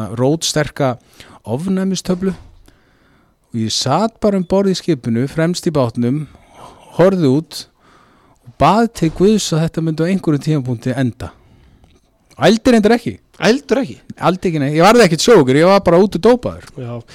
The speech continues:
Speaker 2: ég var hérna, ég var beðinn um að, einmitt að, að rifja upp, eh, þessa sö-, eh, þessa ferð okkar í Herjólfi og ég sagði nú að, að saga mín yrði nú ekki löng, því að ég mætti einmitt bara í Herjólf hérna rétt fyrir sexleytið. Reynd-, það eru sex kojur sem eru fríar.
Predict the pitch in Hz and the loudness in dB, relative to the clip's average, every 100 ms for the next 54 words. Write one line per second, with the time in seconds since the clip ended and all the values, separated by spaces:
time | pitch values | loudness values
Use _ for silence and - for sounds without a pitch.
0 | - _ 143 160 160 170 170 165 165 180 | -20 _ 2 4 4 2 2 2 2 2
1 | 185 190 196 196 190 190 190 185 165 175 | 2 2 4 2 2 0 0 -2 0 0
2 | 180 160 175 190 185 185 175 - - 185 | 2 0 0 0 0 2 0 -4 -10 -8
3 | - - 160 160 151 151 - 175 170 202 | -8 -8 -6 -2 -4 -4 -2 0 0 0
4 | 151 147 151 147 - 160 165 143 147 160 | 0 0 -2 -4 0 0 0 0 0 0
5 | 135 127 135 139 151 143 143 139 - - | 0 0 -2 -2 0 0 0 -2 -6 -20
6 | - _ - - - 156 160 156 180 180 | -20 _ -20 -12 -2 2 2 2 0 0
7 | 175 180 170 170 165 175 123 - - - | 2 2 0 -2 -2 0 0 -4 -18 -20
8 | - 143 135 139 156 156 156 165 156 151 | -6 -2 -2 0 0 0 -2 -2 -2 -2
9 | 147 147 147 156 151 147 143 135 147 156 | -4 -2 0 2 2 0 0 0 0 0
10 | 151 151 139 156 - 147 139 147 190 _ | -2 -4 -2 -4 -4 -4 2 2 0 _
11 | _ - - - 247 170 151 202 190 - | _ -20 -18 -12 -6 0 0 0 -6 -4
12 | 151 156 147 226 - - - 202 156 117 | 0 0 0 -4 -4 -8 -2 -2 -2 -6
13 | - _ _ _ _ _ 151 151 139 170 | -10 _ _ _ _ _ -8 -6 -4 -2
14 | 160 127 101 | -2 -2 -6